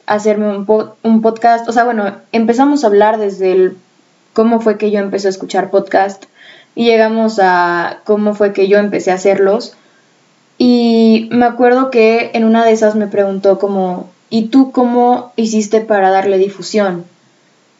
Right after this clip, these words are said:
Y ahí fue donde me acordé de algo que no sé, creo que ya les conté y ya les he contado en algunos episodios, y es que yo no pretendía compartir los episodios en redes sociales, ¿saben?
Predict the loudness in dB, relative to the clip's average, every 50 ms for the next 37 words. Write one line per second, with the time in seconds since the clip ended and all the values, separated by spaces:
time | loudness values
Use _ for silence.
0 | _ _ _ 0 2 2 2 2 2 0 0 0 2 2 2 2 0 -2 -2 -2
1 | 0 2 2 2 2 2 0 0 2 2 2 4 4 2 2 2 0 -2 -4 0
2 | 0 2 2 2 0 0 -2 -2 -2 -4 -6 -6 -4 0 2 2 2 0 -2 0
3 | 0 2 2 2 2 0 0 2 2 2 2 2 2 -2 -4 -4 -6 -6 -6 -2
4 | -2 -2 0 -2 -4 -8 -12 _ _ -6 -6 -2 0 0 0 0 -2 -4 -4 -4
5 | -4 -6 -4 -2 -2 -2 -2 -2 -4 -4 -4 -2 -2 -2 -2 -2 -4 -4 -6 -6
6 | -6 -6 -2 0 2 2 2 2 0 -2 -2 0 -2 -2 -2 -2 -2 -2 -2 -2
7 | -4 -10 -20 _ _ _ _ _ _ _ _ _ -4 -2 -2 0 2 2 2 4
8 | 2 2 0 0 0 0 0 0 -2 -2 0 0 0 0 2 2 2 2 2 0
9 | -2 -4 -6 -4 -2 -4 -4 -2 0 0 2 2 2 0 0 -2 -4 -4 -4 -4
10 | 0 2 2 2 2 0 -2 -4 -2 0 0 0 0 0 -2 -6 -4 -2 0 0
11 | 0 -2 -6 -10 -8 -8 -8 -6 -6 -8 -10 -12